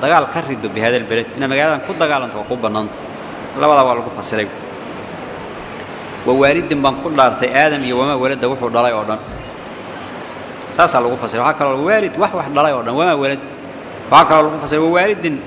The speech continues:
midka wax dhalay iyo wamaa walada kaan wax dhalin, kan ma dhalayska. Daddaa fasiray waa lagu fasiray. Intaasaan ku dhaartay jawaabtii waxaa weeye,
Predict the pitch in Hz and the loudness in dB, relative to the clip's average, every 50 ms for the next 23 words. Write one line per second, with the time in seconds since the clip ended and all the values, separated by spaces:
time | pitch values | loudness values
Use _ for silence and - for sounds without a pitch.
0 | 131 165 208 208 - 175 156 131 147 160 165 175 160 156 160 165 160 160 160 170 | -4 -4 -4 0 4 4 4 4 4 2 0 2 2 2 2 2 2 0 0 -2
1 | 151 143 139 - 147 139 131 - 143 139 127 143 143 139 123 - - - - - | -2 -4 -4 -2 -2 -2 -2 -2 -2 -2 -2 -2 -2 -4 -8 -12 -14 -16 -16 -14
2 | - - - - - - - 147 143 139 135 135 139 143 139 - - - - - | -14 -14 -14 -14 -4 0 2 2 4 2 2 2 0 0 0 -2 -6 -8 -8 -10
3 | - - - - - - - - - - - - - - 247 226 208 180 160 - | -12 -12 -12 -12 -12 -12 -12 -12 -12 -12 -12 -12 -4 -2 2 6 8 8 8 6
4 | 135 123 147 143 131 127 123 131 131 - 107 - - - - - - - - - | 4 0 2 2 2 2 2 -2 -4 -4 -6 -6 -6 -8 -8 -8 -10 -10 -10 -12
5 | - - - - 175 190 214 208 196 - 196 196 202 202 202 190 - 160 143 - | -12 -12 -4 4 4 6 6 4 4 6 8 8 10 8 6 4 2 0 0 -2
6 | - 165 151 147 143 143 147 139 120 120 123 131 147 156 - - 139 131 123 123 | -2 2 4 4 4 2 -2 -4 -2 0 2 4 4 2 2 -2 -4 -6 -2 2
7 | 160 156 143 131 117 104 | 4 4 4 4 0 -2